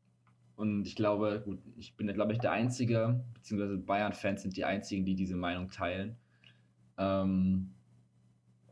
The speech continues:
und ich denke auch, dass Bayern alles dafür tun wird, dass das so bleiben wird. Für mich wäre so ein Kompromiss, dass er beide Jobs gleichzeitig macht, aber ich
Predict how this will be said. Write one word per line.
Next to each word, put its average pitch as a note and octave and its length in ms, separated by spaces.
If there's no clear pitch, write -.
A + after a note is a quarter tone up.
und A2+ 100
ich A2+ 80
denke B2+ 200
auch, A#2 60
dass A#2+ 160
Bayern A2+ 240
alles A#2+ 380
dafür A#2+ 240
tun A#2+ 260
wird, G2+ 140
dass G2 100
das G2+ 120
so G2+ 100
bleiben G2 340
wird. F#2 340
Für G#2+ 100
mich A#2+ 200
wäre A2 100
so A2 80
ein G#2+ 80
Kompromiss, A2+ 460
dass A#2 200
er G#2 100
beide G#2 260
Jobs - 240
gleichzeitig A#2+ 560
macht, B2+ 260
aber G2 340
ich - 140